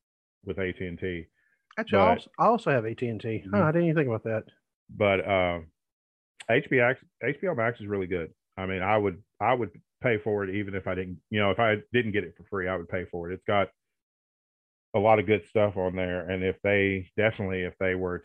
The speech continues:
Speaker 1: to, if that comes, if that becomes a reality and A E W is able to put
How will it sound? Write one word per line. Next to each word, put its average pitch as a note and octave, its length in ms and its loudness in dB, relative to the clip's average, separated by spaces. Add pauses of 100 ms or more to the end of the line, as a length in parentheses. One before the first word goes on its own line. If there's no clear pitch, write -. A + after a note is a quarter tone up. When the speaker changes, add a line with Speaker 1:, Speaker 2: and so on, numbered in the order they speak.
Speaker 1:
to, F2+ 400 -8 (640)
if G#2 140 -4
that G#2+ 260 2
comes, G2 420 -4 (680)
if F#2 140 -6
that A#2 200 0
becomes G#2 300 -2
a G2 60 -4
reality F#2 760 0
and F2+ 580 -6
A G2 200 -2
E F#2 80 -4
W F#2 400 -2
is F2 80 -12
able F#2 400 -6
to F#2 80 -10
put F#2+ 360 -2